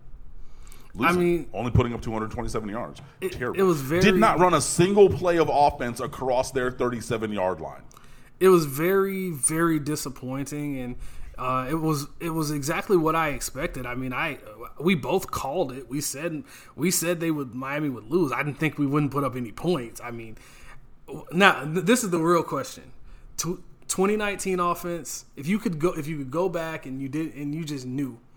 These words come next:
Speaker 2: right? Who would you take? Would you take last year's offense with Malik Rozier? <laughs> And that, that's saying a lot. <laughs> Or would you take twenty nineteen's offense with Jarren Williams, N'Kosi Perry, and now Tate Martell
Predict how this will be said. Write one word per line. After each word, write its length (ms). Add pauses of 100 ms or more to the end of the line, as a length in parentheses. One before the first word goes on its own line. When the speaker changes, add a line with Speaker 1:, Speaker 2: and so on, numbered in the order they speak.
(140)
Speaker 2:
right? 260 (300)
Who 120
would 140
you 80
take? 460 (380)
Would 120
you 80
take 400 (400)
last 400
year's 160
offense 380
with 120
Malik 380
Rozier? 680 (400)
<laughs> 400
And 160
that, 340
that's 200
saying 280
a 60
lot. 360
<laughs> 40 (540)
Or 140
would 200
you 120
take 460 (260)
twenty 280
nineteen's 540
offense 480
with 160
Jarren 340
Williams, 380 (100)
N'Kosi 460
Perry, 340
and 80
now 280
Tate 300
Martell 600